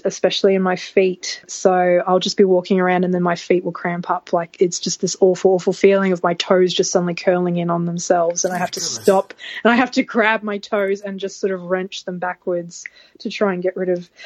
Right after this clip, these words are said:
Speaker 1: And it doesn't help the fact that <laughs> we've gone through winter as well. Like, I actually do get cramps in my feet during the winter time, and it's just been, like, ten times <laughs> worse this
Speaker 2: Wow.
Speaker 1: winter. So,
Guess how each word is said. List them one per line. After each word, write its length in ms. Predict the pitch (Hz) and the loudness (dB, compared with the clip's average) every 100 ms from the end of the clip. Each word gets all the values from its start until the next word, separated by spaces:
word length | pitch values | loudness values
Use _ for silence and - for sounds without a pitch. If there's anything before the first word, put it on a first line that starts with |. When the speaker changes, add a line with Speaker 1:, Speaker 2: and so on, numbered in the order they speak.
| - | -4
Speaker 1:
And 220 | 247 254 269 | 0 2 2
it 120 | 262 | 2
doesn't 300 | 247 240 247 | 2 2 -2
help 240 | 220 220 220 | 0 -2 -2
the 80 | |
fact 260 | 208 208 - | -4 -6 -4
that 220 | 196 190 _ | -6 -6 _
<laughs> 60 | |
we've 360 | 214 208 214 180 | -6 -2 -2 0
gone 240 | 208 202 | 0 0
through 180 | 202 208 | -2 -2
winter 440 | 180 180 190 202 190 | -2 -10 -6 -2 -2
as 200 | 185 196 | -4 -4
well. 260 | 190 185 | -2 -2
Like, 180 | 185 185 | -4 -2
I 100 | 196 | -2
actually 320 | 196 - 220 | -4 -4 -2
do 160 | 202 190 | 0 -2
get 160 | 185 | -2
cramps 340 | - 175 - - | -6 -14 -10 -8
in 80 | 180 | -6
my 140 | 175 | -6
feet 260 | - 175 - | -2 -4 0
during 300 | 180 180 175 | 0 0 0
the 80 | |
winter 260 | 175 185 - | 0 -2 -4
time, 480 | - 175 165 165 170 - - - - - | -2 0 0 -2 -8 -12 -18 -16 -6 -2
and 160 | 185 | 0
it's 220 | 175 - | -2 -6
just 420 | - 185 170 - _ - | 4 4 4 -8 _ 2
been, 280 | 170 170 175 | 2 2 2
like, 380 | 175 170 - _ _ _ _ - 196 _ 233 226 | 0 0 -10 _ _ _ _ -8 -8 _ -14 -8
ten 340 | - - 214 208 | -2 2 4 4
times 400 | - 190 185 185 | 2 2 0 2
<laughs> 0 | |
worse 360 | 226 - - - | 0 0 -12 2
this 340 | 381 359 - 349 | 2 2 -2 -2
Speaker 2:
Wow. 460 | 135 165 135 104 _ _ | 0 0 -2 -2 _ _
Speaker 1:
winter. 160 | - - - - _ | -14 -14 -20 -20 _
So, 160 | - | -2